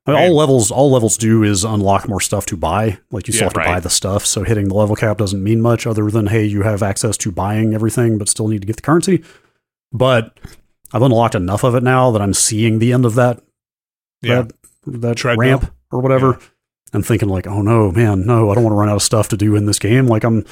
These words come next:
Speaker 1: I've still got a ways to go, but I at least see it coming. But then, yeah, like,
Speaker 2: Get those samples.
Speaker 1: the idea, the idea that they might have more stuff ready to go, like, by the t-, maybe not by the time people start hitting that,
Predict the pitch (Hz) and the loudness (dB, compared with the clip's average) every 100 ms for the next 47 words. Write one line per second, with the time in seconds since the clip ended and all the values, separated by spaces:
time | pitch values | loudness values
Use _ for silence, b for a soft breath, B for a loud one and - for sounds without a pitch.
0 | B B B _ - - 120 107 113 147 | B B B _ -6 -4 0 2 4 2
1 | - 107 113 120 113 113 117 113 - 127 | 2 2 4 4 4 4 2 0 2 0
2 | 101 147 117 107 98 - 95 92 90 80 | 0 0 2 2 0 -2 -6 -4 -4 -6
3 | 85 82 - b b - 110 120 - 165 | -8 -10 -16 b b -16 -10 -8 -4 -4
4 | 135 107 - _ - 101 98 101 101 98 | -4 -12 -16 _ -6 -2 0 0 0 0
5 | 107 98 104 95 98 95 95 92 101 92 | 0 2 0 0 -2 -2 -2 -2 -4 -6
6 | 95 95 - 101 - 104 98 101 107 107 | -6 -4 -2 -4 -4 -4 -4 -4 -2 -2
7 | 110 104 - - 104 104 - 135 151 170 | 0 -2 -4 -8 -6 -6 -8 -6 -2 2
8 | 151 107 95 107 98 - 98 104 113 107 | 2 2 0 0 0 -4 -4 -2 0 -2
9 | 123 117 - 120 110 120 117 120 120 | -4 -6 -4 -2 0 -2 0 0 -2